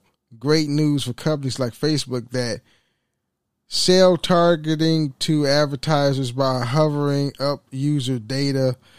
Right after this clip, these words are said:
with I O S fourteen point five. If a user has app tracking requests enabled, then whenever they download and update an app,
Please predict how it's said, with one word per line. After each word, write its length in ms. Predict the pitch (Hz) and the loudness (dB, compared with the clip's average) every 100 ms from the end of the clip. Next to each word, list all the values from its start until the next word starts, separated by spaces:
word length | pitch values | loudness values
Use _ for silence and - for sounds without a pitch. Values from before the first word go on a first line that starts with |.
| - - | -20 -12
with 300 | 117 131 - | -4 -4 -2
I 240 | 127 143 | -2 0
O 140 | 139 139 | 0 0
S 160 | 135 | -2
fourteen 400 | - 143 135 139 | -2 -4 -2 -2
point 260 | 127 135 120 | -2 -2 -2
five. 580 | - 127 120 107 110 - _ _ _ _ _ | 0 0 0 -2 -4 -8 _ _ _ _ _
If 220 | 165 170 151 | 2 2 4
a 100 | 143 | 2
user 540 | 160 202 208 170 165 | 4 4 4 4 4
has 320 | 165 143 131 139 | 4 2 -2 -2
app 300 | 156 143 - | 0 0 -2
tracking 440 | 170 151 147 143 | 0 0 0 -2
requests 420 | 127 - 139 127 | -2 -2 -2 -2
enabled, 600 | 123 127 135 123 117 110 - _ _ _ - | -2 -2 -4 -4 -6 -10 -14 _ _ _ -4
then 300 | 147 139 139 | -2 0 0
whenever 480 | 143 160 180 175 156 | 2 4 4 2 0
they 220 | 151 135 | 0 0
download 600 | 143 151 151 143 143 139 | 2 2 2 2 2 0
and 240 | 127 117 - _ - | -2 -6 -10 _ 0
update 560 | 190 170 143 139 131 - _ | 0 2 0 0 -2 -8 _
an 140 | 110 - | -16 -10
app, 320 | 120 120 | -8 -8